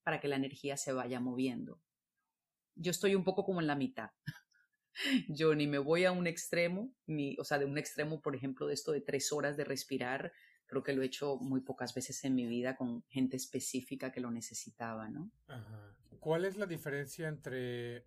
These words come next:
Speaker 2: respirar por la nariz y respirar por la boca?
Speaker 1: Respirar por la nariz son funciones diferentes. Respirar por la nariz, así como muy, muy simple, de manera muy simple, es para integrar,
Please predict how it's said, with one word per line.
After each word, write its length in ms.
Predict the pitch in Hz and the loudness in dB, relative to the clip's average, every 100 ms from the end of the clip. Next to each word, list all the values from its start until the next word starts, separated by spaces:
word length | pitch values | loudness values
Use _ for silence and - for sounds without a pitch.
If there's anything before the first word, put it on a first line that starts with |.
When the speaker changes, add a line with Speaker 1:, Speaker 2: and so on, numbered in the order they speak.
| _ | _
Speaker 2:
respirar 640 | 160 131 - - 123 135 - | -14 -12 -12 -8 -6 -6 -6
por 120 | 147 | -6
la 100 | 131 | -4
nariz 340 | 117 120 120 | -6 -8 -8
y 40 | 135 | -10
respirar 500 | 113 110 - 117 113 | -10 -12 -12 -12 -12
por 120 | 120 | -12
la 100 | 110 | -12
boca? 420 | 110 110 107 107 _ _ _ _ _ _ _ | -12 -14 -18 -20 _ _ _ _ _ _ _
Speaker 1:
Respirar 480 | 196 190 214 202 202 | 0 0 2 2 4
por 120 | 269 | 4
la 80 | 262 | 4
nariz 380 | 226 180 185 226 | 4 4 2 2
son 160 | 202 | 0
funciones 460 | 208 240 226 240 240 | 2 2 4 4 4
diferentes. 920 | 214 - 147 139 135 180 262 - - - | 2 2 2 2 0 -2 -4 -6 -12 -4
Respirar 420 | 185 - 202 214 | -2 0 2 2
por 140 | 247 | 4
la 80 | 233 | 4
nariz, 480 | 196 170 175 240 262 | 2 2 2 2 0
así 200 | - - | -4 -4
como 280 | 165 180 170 | -4 0 0
muy, 680 | 175 175 185 196 196 170 151 | 2 2 2 4 4 2 0
muy 220 | 165 180 | 0 2
simple, 720 | 190 - 190 196 196 247 311 285 | 2 2 2 4 2 0 -2 -2
de 100 | 156 | -4
manera 340 | 147 151 165 | 0 0 0
muy 160 | 170 170 | 0 -2
simple, 480 | - 190 208 196 160 | -2 0 0 0 -2
es 120 | - | -2
para 220 | - 165 | -2 2
integrar, 540 | 160 156 143 151 214 | 2 2 0 -2 -4